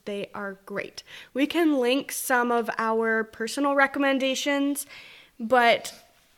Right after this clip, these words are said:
study Bibles help a ton, especially 'cause I know before I had a study Bible, I would read something or come across something that I didn't really understand, but I was just like,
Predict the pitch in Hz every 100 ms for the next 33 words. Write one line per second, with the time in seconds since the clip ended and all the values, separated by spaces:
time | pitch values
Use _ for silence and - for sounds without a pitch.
0 | - - 285 294 339 339 330 339 339 339
1 | 330 - - - - 254 254 _ - 226
2 | - - 214 196 - 254 - 294 294 339
3 | 330 330 - - - - - _ _ _
4 | _ - 294 262 - _ _ _ _ _
5 | _ 262 277 294 269 269 254 240 247 247
6 | - 254 247 240 247 254 233 240 220 233
7 | 247 226 269 247 254 254 240 233 240 226
8 | 226 220 247 240 262 247 226 220 240 269
9 | 330 349 254 240 240 - 220 208 233 285
10 | - _ _ _ _ 269 262 247 254 247
11 | 247 226